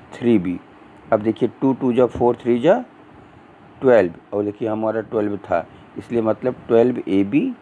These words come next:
सही है, ट्वेल्व ए बी यहाँ से आ जाएगा। अब इसको, हमको ए और बी मालूम है, ए हमारा टू ए है और बी हमारा थ्री बी है, तो क्या बन जाएगा, टू ए प्लस थ्री बी का होल स्क्वायर। तो इस तरीके से आप इसको भी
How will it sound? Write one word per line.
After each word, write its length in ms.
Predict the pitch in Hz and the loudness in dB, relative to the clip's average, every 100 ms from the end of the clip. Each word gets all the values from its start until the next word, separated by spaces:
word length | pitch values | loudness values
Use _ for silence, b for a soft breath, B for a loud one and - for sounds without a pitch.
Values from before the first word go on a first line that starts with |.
| - | -12
सही 260 | - 92 90 | -4 -2 -2
है, 100 | 90 | -4
ट्वेल्व 360 | 90 104 101 98 | -2 -2 0 -2
ए 140 | 92 | -2
बी 160 | 95 110 | -2 -2
यहाँ 180 | 90 | -2
से 160 | 90 - | -2 -2
आ 80 | 87 | -2
जाएगा। 360 | 78 80 71 - B B B B | -4 -12 -14 -18 B B B B
अब 80 | 104 | -2
इसको, 320 | 104 - 131 | -2 -2 -2
हमको 420 | 127 101 101 - 113 | -2 -4 -4 -2 0
ए 180 | - | 4
और 180 | 113 107 | 6 6
बी 120 | 107 | 2
मालूम 360 | 113 107 117 120 | 0 2 0 -2
है, 100 | 120 - - | -6 -8 -4
ए 100 | 107 | -4
हमारा 280 | 104 107 107 104 | 0 0 0 -4
टू 140 | 131 127 | -2 0
ए 180 | 131 123 | 2 0
है 220 | 135 151 B B B | -2 -6 B B B
और 80 | 110 | -8
बी 160 | 101 107 | -2 0
हमारा 300 | 104 101 101 - - - - - | 2 2 2 -4 -20 -20 -20 -20
थ्री 180 | - 123 | -4 -2
बी 180 | 123 135 | 2 2
है, 200 | 127 160 - B - | 2 -2 -6 B -10
तो 100 | 110 | -6
क्या 120 | 101 | 0
बन 180 | 107 110 | 2 2
जाएगा, 260 | 110 120 143 | 2 2 0
टू 480 | - - - 113 113 | -2 -14 -6 -4 -2
ए 140 | 117 131 | 0 0
प्लस 280 | - 107 - | -2 -6 -6
थ्री 160 | - 101 | -4 0
बी 160 | 104 | 0
का 260 | 104 165 254 - - - - | 2 2 2 -4 -20 -20 -10
होल 200 | 92 87 | -6 -6
स्क्वायर। 420 | 82 - 92 87 82 - - - - - | -8 -12 -10 -10 -10 -16 -20 -20 -20 -8
तो 60 | 110 | -8
इस 120 | - | -2
तरीके 320 | 104 98 107 | -2 0 -2
से 140 | - | 0
आप 160 | 104 - | 0 0
इसको 260 | 92 - 98 | -6 -4 -2
भी 280 | 123 277 | 2 2